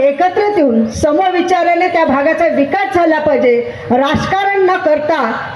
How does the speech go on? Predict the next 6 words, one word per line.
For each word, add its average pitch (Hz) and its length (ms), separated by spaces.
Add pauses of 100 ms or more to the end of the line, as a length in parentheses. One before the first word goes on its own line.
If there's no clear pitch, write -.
समाजकारणाच्या 359 920
माध्यमातून, 294 760 (120)
सामाजिक 311 680
भाव 320 240
बांधिलकीच्या 339 680
माध्यमातून 302 720